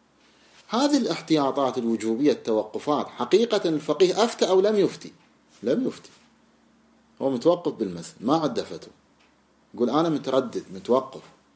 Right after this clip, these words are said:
من جهة دليل شي يقول لي، يقول لي: "هذا محرم". من جهة ذول المشهور هو واحد ما يقدر يتجاوز، لابد لما أفتاوا لاحظوا حيثيات معينة أنا غفلت عنها، فما أقدر، يراد جرأة أن واحد شنو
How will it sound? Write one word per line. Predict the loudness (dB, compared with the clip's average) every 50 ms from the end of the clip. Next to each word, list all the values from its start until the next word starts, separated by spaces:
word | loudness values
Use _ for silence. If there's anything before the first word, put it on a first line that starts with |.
| _ _ _ _ _ -12 -8
من | -6 -6 -2
جهة | 2 4 4 4 4 4 2 2 2
دليل | 2 2 2 2 4 4 2 0 0
شي | 0 -2 0
يقول | 2 2 2 2
لي، | 2 -2 -4 -4 -8 -8 -4
يقول | -2 -2
لي: | 0 0
"هذا | -2 0 0 0 -2 -2 -6 -16 -12 -8
محرم". | -6 -6 -4 -2 -4 -4 -4 -4 -10 -14 -18 _ _ _ -20 -20 -20 _ _ -6
من | -2 -2 0
جهة | 2 2 2 2
ذول | 2 2 4 4 4 4 2
المشهور | 0 -4 -6 -8 -8 -4 -2 -2 -4 -4 -4
هو | -4 -4 -2
واحد | -4 -4 -6 -4
ما | -2 0 0
يقدر | 0 2 0 0
يتجاوز، | 0 0 0 2 2 2 2 0 -4 -8 -12 -16 -18 _ _ _ _ _ _ _ _ _ _ _ _ _ _ _ _ _ _ _ _ -10
لابد | -6 -6 -4 -4 -2 -2 0 0 0 0 -2 -2
لما | -2 -2 -2 -4 -6 -6 -6 -8
أفتاوا | -8 -8 -2 2 2 4 4 2 0 -2 -6 -12 -18 _ _ _ _ _ -10
لاحظوا | -8 -8 -6 -2 0 2 2 2
حيثيات | 0 -2 -4 -4 -4 -4 0 2 2 2 2 0 -2
معينة | -4 -2 0 2 2 2 0 0 0 0 2
أنا | 2 2
غفلت | 0 -2 -2 -2 0 -2 -2 -2 -6
عنها، | -8 -12 -14 -16 -20 -20 _ _ _ _ _ _ _ _ _ _ _ _ _ _ _ _ -4
فما | -2 2 4 4 4 4 4
أقدر، | 2 0 0 0 0 0 -2 -2 -8
يراد | -10 -6 -4 -4 -4 -2 2
جرأة | 6 6 6 6 4 -2 -2 -2
أن | 0
واحد | 0 0 0 -2 -4 -6 -6
شنو | -4 -4 -4 -4 -6